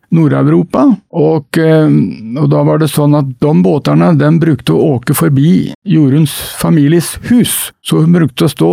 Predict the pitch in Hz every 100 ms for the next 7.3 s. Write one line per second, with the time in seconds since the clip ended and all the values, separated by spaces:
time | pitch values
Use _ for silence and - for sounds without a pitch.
0 | 190 165 151 151 156 - 185 165 160 147
1 | 123 135 135 123 156 156 156 165 165 180
2 | 180 143 131 127 160 160 147 139 135 123
3 | 127 147 143 151 135 143 131 135 - 143
4 | - 156 214 220 - - 151 143 160 147
5 | - 156 139 123 143 139 123 120 120 135
6 | 131 135 127 135 120 143 - 147 147 131
7 | 135 156 247